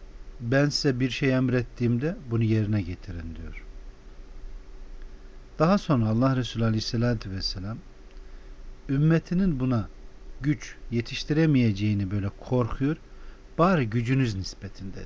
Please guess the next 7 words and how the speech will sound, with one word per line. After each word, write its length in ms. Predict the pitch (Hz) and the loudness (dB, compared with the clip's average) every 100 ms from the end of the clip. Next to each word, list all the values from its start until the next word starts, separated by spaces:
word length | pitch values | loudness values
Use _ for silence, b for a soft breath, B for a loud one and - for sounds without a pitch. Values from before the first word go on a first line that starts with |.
| - | -12
diyor. 280 | - - - - - - - - - | -12 -12 -14 -16 -16 -16 -18 -18 -4
"Bari 340 | 120 123 117 101 | 0 2 2 2
gücünüz 420 | 113 131 147 123 | 2 6 6 6
nispetinde 720 | 107 - - - 101 113 196 - b b b b - | 2 2 4 4 4 0 -4 -10 b b b b 2
yerine 400 | 113 113 113 101 | 4 6 6 4
getirin." 540 | 87 82 - 85 85 | -2 -8 -12 -10 -10
diyor. 260 | 85 - | -12 -12